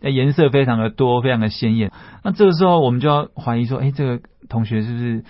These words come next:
最近是不是有可能有躁的状况？那当然躁症的还有一个状况就是话会变多啦，就是说，诶，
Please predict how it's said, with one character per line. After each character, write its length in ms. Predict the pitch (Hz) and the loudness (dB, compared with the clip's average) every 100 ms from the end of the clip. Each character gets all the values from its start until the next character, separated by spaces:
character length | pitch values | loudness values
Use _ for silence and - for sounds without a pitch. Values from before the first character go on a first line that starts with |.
| - - _ 147 | -20 -20 _ -6
最 120 | 135 | -2
近 140 | 131 | -2
是 80 | 120 | -2
不 80 | 127 | -4
是 80 | 120 | -2
有 220 | 107 104 | -2 -2
可 100 | 104 | -2
能 100 | 101 | -2
有 80 | 90 | -4
躁 240 | - 110 | -2 -2
的 80 | 101 | -2
状 220 | - 101 | -2 -4
况？ 240 | 98 95 - - - | -4 -8 -8 -18 -2
那 260 | 160 165 - - | 2 2 0 -2
当 140 | 175 | 2
然 180 | 165 147 | 2 2
躁 200 | - 180 | 2 2
症 200 | 143 156 | 2 0
的 180 | 123 117 | 2 0
还 120 | 113 | 0
有 80 | 135 | 0
一 60 | 113 | 0
个 140 | 110 - - | -4 -6 -4
状 180 | 147 | -2
况 140 | 127 127 | 0 -2
就 60 | |
是 140 | 120 127 | -2 -4
话 240 | 113 143 | 0 0
会 120 | 127 | 0
变 260 | 117 131 101 | 0 0 -2
多 280 | - 98 98 | -2 -4 -4
啦， 180 | 98 101 - - | -8 -12 -18 -6
就 60 | |
是 100 | 160 | -2
说， 240 | 170 175 165 - | 0 0 -4 -4
诶， 160 | 151 | -2